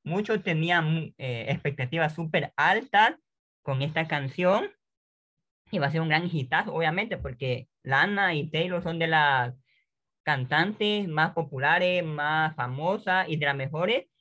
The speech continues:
de artistas de nuestra época. Entonces, tenían altísima expectativa sobre la canción,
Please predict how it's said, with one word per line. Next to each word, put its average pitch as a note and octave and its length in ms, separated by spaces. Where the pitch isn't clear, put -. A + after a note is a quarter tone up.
de C3+ 480
artistas D#3 480
de C3 240
nuestra B2 380
época. D#3 380
Entonces, C#3+ 560
tenían C#3 600
altísima E3+ 800
expectativa C3 640
sobre B2+ 280
la G#2+ 140
canción, B2 440